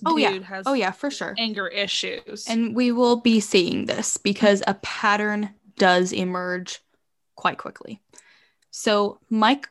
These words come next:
Speaker 1: Green, who is a forensic pathologist and senior lecturer in forensic medicine at the University of Leeds, who we do hear from in the documentary series, and, um, I really liked what he had to say as far as,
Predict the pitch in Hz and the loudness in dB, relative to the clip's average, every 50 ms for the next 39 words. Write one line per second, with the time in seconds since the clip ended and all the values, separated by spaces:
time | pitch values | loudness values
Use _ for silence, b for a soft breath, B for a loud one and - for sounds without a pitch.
0 | _ - - 208 190 160 170 185 208 214 - - _ - - - 214 208 208 208 | _ -6 0 0 0 0 0 -2 -2 -2 -4 -6 _ -8 -2 2 4 4 6 4
1 | 202 196 - - 196 202 185 202 190 185 - - 208 202 196 208 214 220 254 254 | 4 2 2 2 2 2 2 2 0 0 0 -2 0 2 4 4 4 4 2 2
2 | - - 233 214 202 208 185 175 175 180 180 170 170 175 - - - - - - | 2 0 0 2 2 2 2 2 2 0 0 -2 -2 -2 -2 -4 -6 -6 -6 -10
3 | _ _ - 185 180 180 180 - - 220 208 214 220 214 196 190 196 - - 185 | _ _ -6 -4 -4 -4 -2 0 0 2 2 2 2 2 2 0 0 -2 -2 0
4 | 185 175 185 185 180 170 - 196 180 180 185 190 202 196 - 190 180 180 175 - | 0 0 0 -2 -4 -4 -4 -2 -2 0 0 0 0 -2 -2 -4 -4 -4 -6 -8
5 | - 180 175 - - 170 160 - 180 180 175 175 170 175 185 175 - - 196 190 | -10 -12 -12 -12 -12 -14 -12 -12 -12 -10 -10 -10 -10 -10 -10 -12 -10 -8 -8 -6
6 | 190 190 190 190 180 170 160 160 170 180 196 - - b b b b b b b | -6 -6 -8 -8 -10 -10 -10 -10 -12 -12 -14 -16 -18 b b b b b b b
7 | b b b b _ - 262 254 240 269 262 240 269 285 294 - 254 220 220 214 | b b b b _ -4 -2 0 0 0 -2 0 -2 -2 -2 -2 -2 -4 -4 -4
8 | - 254 240 233 233 233 - 202 202 202 196 190 190 185 185 185 - - 185 180 | -4 -2 -2 -2 -2 -4 -4 -4 -4 -4 -4 -4 -4 -4 -6 -6 -8 -12 -12 -10
9 | 175 180 185 190 196 196 196 208 208 202 b b b b b b - 240 233 226 | -10 -10 -8 -6 -6 -4 -2 -2 -4 -4 b b b b b b -2 0 2 2
10 | 226 233 240 240 240 240 - b b b b b _ - 196 196 190 185 185 185 | 2 2 0 0 0 -2 -6 b b b b b _ -2 0 2 2 2 2 0
11 | 185 185 190 196 - - 190 185 180 180 180 180 - - - - 202 202 202 190 | -2 -4 -6 -6 -6 -4 -2 -2 -2 -4 -6 -8 -10 -8 -4 -2 0 0 0 0
12 | 190 202 202 208 208 196 190 185 185 190 190 - - 170 196 - 190 185 170 180 | 0 0 2 2 2 2 2 0 0 -2 -4 -4 -6 -6 -4 -2 -2 -2 0 0
13 | 185 175 - - 170 - - 175 165 170 175 175 - - - 175 175 170 - - | -2 -2 -4 -6 -6 -4 -4 -4 -2 -2 -2 -4 -4 -4 -2 0 0 0 -2 -4
14 | 185 175 170 170 170 - - - | -4 -4 -4 -4 -4 -6 -10 -12